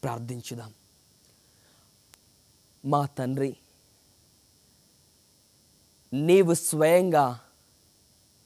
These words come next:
ఏలియాను మోక్షానికి తీసుకొని వెళ్ళావు ప్రభువా.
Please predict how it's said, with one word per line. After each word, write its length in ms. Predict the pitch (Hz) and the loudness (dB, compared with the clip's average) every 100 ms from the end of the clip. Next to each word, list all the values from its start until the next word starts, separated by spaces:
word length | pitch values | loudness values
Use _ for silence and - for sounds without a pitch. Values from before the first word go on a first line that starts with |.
| _ _ _ _ _ _ _ _ _ _ | _ _ _ _ _ _ _ _ _ _
ఏలియాను 840 | 160 208 233 220 180 170 160 135 117 131 | 8 8 8 8 6 4 2 -2 -4 -6
మోక్షానికి 1000 | 147 180 - - 175 156 143 131 117 - _ _ - | 0 0 0 -6 -4 -4 -6 -8 -10 -16 _ _ -6
తీసుకొని 500 | 160 156 - 147 123 | -4 -4 -4 -4 -4
వెళ్ళావు 360 | 113 123 120 | -6 -6 -6
ప్రభువా. 440 | 117 117 110 117 | -8 -14 -14 -16